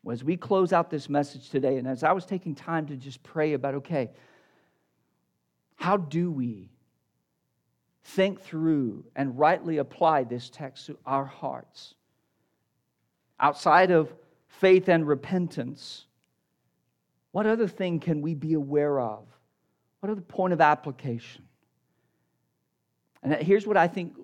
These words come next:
we're, we're to do as we close. I want to draw our attention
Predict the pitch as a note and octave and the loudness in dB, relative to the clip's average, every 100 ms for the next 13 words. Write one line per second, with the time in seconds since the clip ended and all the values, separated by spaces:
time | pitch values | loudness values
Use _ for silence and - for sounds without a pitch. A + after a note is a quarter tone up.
0 | - _ E3 D3+ - D3 D#3+ F3 C3+ C3+ | -20 _ -8 -6 -4 -4 -4 -4 -2 -2
1 | B2 B2+ A#2 - A2+ G#2 C#3 A3 G#3 C#3+ | -4 -8 -18 -14 -14 -8 -2 -2 -2 -6
2 | C3+ C#3 D#3 D#3+ E3 E3 D3+ D3 D3 D#3 | -10 -4 0 2 0 -2 -2 -2 -2 -6
3 | C3 - - C#3+ B2 - G#2 | -12 -12 -6 -6 -6 -12 -18